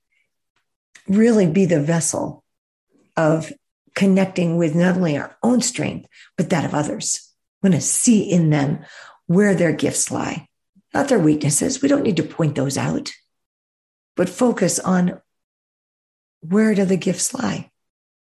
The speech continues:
You know, it's rare that everybody's good, you know, one person's good at everything, or everybody is, you know, good at the same thing. Isn't that a beautiful gift? So I can take my strengths, I can blend them with your strengths. Oh, magic.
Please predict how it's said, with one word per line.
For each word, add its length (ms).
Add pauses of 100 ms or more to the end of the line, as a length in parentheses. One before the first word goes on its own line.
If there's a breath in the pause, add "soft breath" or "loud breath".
(480)
You 100
know, 120
it's 160
rare 200
that 140
everybody's 400
good, 260
you 120
know, 120
one 160
person's 320
good 160
at 60
everything, 560 (1080)
or 80
everybody 420
is, 240 (120)
you 300
know, 100
good 160
at 80
the 80
same 280
thing. 360 (760)
Isn't 220
that 160
a 60
beautiful 400
gift? 400 (1500)
So 160
I 100
can 160
take 200
my 180
strengths, 420
I 140
can 160
blend 200
them 80
with 140
your 160
strengths. 460 (100)
Oh, 460
magic. 500